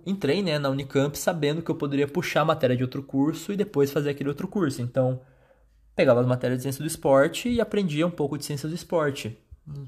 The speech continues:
junto com a nutrição, o que me deu, me dava uma visão diferente durante a graduação. Então, por exemplo, as duas primeiras matérias que eu peguei no segundo semestre eram pedagogia do jogo, que, como eu sempre treinei,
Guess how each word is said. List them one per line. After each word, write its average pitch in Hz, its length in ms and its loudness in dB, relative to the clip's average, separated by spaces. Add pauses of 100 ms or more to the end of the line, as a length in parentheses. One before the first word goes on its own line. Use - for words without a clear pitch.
junto 143 320 0
com - 80 -4
a 190 40 2
nutrição, 175 600 -4 (420)
o 127 80 -8
que - 140 -6
me 127 120 2
deu, 127 320 6
me 143 100 -2
dava 135 240 2
uma 151 100 -2
visão 147 260 -2
diferente 175 640 0
durante 139 300 -2
a 131 40 -2
graduação. 131 600 0 (580)
Então, 135 120 -4
por 147 140 0
exemplo, 139 400 0
as 127 160 -4 (100)
duas 226 220 2
primeiras 196 220 -2
matérias 147 340 0
que - 80 -4
eu 131 40 -4
peguei 127 300 -2
no 135 80 0
segundo 135 220 -4
semestre 123 680 -4 (340)
eram 117 600 0
pedagogia 139 460 2
do 135 100 2
jogo, 127 480 0 (800)
que, 139 880 4 (220)
como 151 240 2
eu 165 60 0
sempre 165 240 -6
treinei, 135 680 0